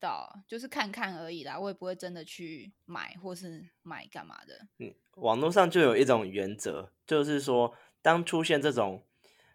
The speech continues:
Speaker 2: 呃，这种新闻就要反向操作，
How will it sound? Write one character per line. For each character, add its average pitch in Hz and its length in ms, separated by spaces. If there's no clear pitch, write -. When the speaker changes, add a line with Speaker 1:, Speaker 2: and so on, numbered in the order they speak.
Speaker 2:
呃， 98 680
这 147 100
种 127 140
新 117 180
闻 92 220
就 - 100
要 107 80
反 90 300
向 101 300
操 92 240
作， - 320